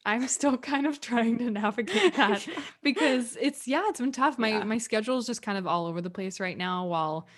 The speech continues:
Speaker 1: uh, I'm being trained. And once I'm fully trained and on staff, like, and the old nutritionist leaves, I'm gonna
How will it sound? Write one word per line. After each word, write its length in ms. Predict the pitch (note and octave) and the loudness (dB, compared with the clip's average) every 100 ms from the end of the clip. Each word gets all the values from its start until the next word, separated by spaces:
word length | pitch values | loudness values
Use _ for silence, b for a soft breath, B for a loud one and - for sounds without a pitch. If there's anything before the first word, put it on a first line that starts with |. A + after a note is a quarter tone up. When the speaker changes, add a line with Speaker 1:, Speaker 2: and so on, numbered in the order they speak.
| B B - | B B -4
Speaker 1:
uh, 220 | F3+ E3 | -2 -2
I'm 140 | - G3 | -2 0
being 200 | G3 F#3 | 0 -2
trained. 640 | - E3+ E3+ F#3 G3 - _ - | -4 -4 -4 -2 -4 -6 _ -10
And 400 | F#3 F3+ F3 F3 - | -4 -2 -2 -4 -6
once 380 | G3 G3+ G#3+ | -2 0 0
I'm 320 | G#3 F#3+ F3+ F3 | -2 -2 -6 -6
fully 220 | F#3 F3+ | -4 -4
trained 340 | F3 F3+ F3+ | -4 -6 -4
and 120 | F3 E3+ | -4 -6
on 200 | D#3+ E3 | -8 -10
staff, 380 | - D3+ D#3+ | -8 -8 -8
like, 180 | E3 E3 - _ A3+ - | -8 -10 -14 _ -20 -12
and 260 | F3 E3 E3+ | -8 -6 -6
the 40 | |
old 200 | - F3 | -4 -2
nutritionist 640 | E3+ F3 F3 E3+ E3+ E3 - | -4 -6 -8 -8 -10 -10 -8
leaves, 420 | E3+ E3 E3 - B B B B _ | -6 -6 -8 -16 B B B B _
I'm 180 | - G3 | -2 0
gonna 300 | F#3+ F#3 F3+ | 2 0 -2